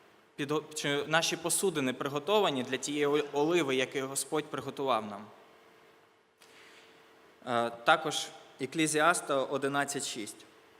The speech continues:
«Сій ранком насіння своє, та й під вечір хай не спочиває рука твоя. Не знаєш бо ти,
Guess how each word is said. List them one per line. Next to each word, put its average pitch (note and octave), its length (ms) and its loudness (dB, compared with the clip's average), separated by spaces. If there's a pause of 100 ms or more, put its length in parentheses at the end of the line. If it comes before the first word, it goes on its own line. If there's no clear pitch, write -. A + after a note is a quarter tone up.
(3500)
«Сій G3 320 4
ранком F3+ 440 4
насіння E3+ 460 0
своє, B2 440 0 (760)
та D#3+ 100 6
й E3 100 6
під E3 200 4
вечір F#3 460 2
хай E3 160 4
не D#3+ 120 0
спочиває D#3+ 580 2
рука D#3+ 280 4
твоя. A2 380 -4 (460)
Не D#3 160 2
знаєш G3 360 6
бо G3 140 2
ти, C3 320 -2